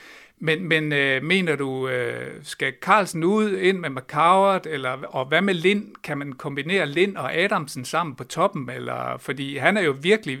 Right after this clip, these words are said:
vist, at han er skarp, når han kommer ind også, øh, Lind. Hvorimod Adamsen, han kommer frem til mange chancer, men han brænder meget. Hvordan skal, skal opstillingen se ud mod A G F, øh, der på den forreste del af banen?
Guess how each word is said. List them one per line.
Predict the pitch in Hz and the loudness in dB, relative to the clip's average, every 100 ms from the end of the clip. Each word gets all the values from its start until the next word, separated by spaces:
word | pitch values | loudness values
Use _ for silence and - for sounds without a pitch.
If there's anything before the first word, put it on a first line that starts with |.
| 151 | -10
vist, | 180 170 175 143 | -10 -4 -4 -4
at | 139 | -6
han | 135 151 | -2 -2
er | |
skarp, | 156 139 160 185 | -2 2 2 0
når | 151 | -4
han | 123 | -6
kommer | 135 135 | -6 -4
ind | 165 180 | -4 -4
også, | 147 151 - - - _ | -4 -6 -10 -18 -20 _
øh, | 156 127 123 | -4 -2 -2
Lind. | 127 151 170 - - - - | 0 0 0 -6 -20 -20 -2
Hvorimod | 160 156 156 139 | 2 4 4 6
Adamsen, | 147 180 147 123 - 143 - - | 6 6 2 -6 -12 -14 -18 -10
han | 151 143 | -6 -4
kommer | - 127 120 | -2 -2 0
frem | 165 190 | 0 0
til | 156 | -2
mange | 139 151 | -4 -4
chancer, | 151 127 151 - | -4 -6 -6 -8
men | 127 120 | -6 -6
han | 120 117 | -4 -2
brænder | 123 160 127 | 0 0 0
meget. | 117 127 127 _ - | -2 -4 -4 _ -4
Hvordan | 151 165 214 | 0 4 4
skal, | 226 - 160 147 139 139 147 _ _ | 2 2 2 4 2 0 -6 _ _
skal | - 156 156 | -6 2 2
opstillingen | 196 - 196 156 | 2 0 -2 -2
se | 190 | 0
ud | 208 | 2
mod | 185 160 | 2 2
A | 139 | 0
G | 143 160 185 | 0 -2 -4
F, | - | -8
øh, | 160 147 135 131 135 | -8 -4 -4 -6 -2
der | 180 143 127 - _ _ _ - | 0 2 0 -6 _ _ _ -2
på | 151 | -2
den | 143 | 0
forreste | 202 180 - | 0 0 -2
del | 156 151 | -4 -4
af | 139 | -4
banen? | 165 175 | -6 -8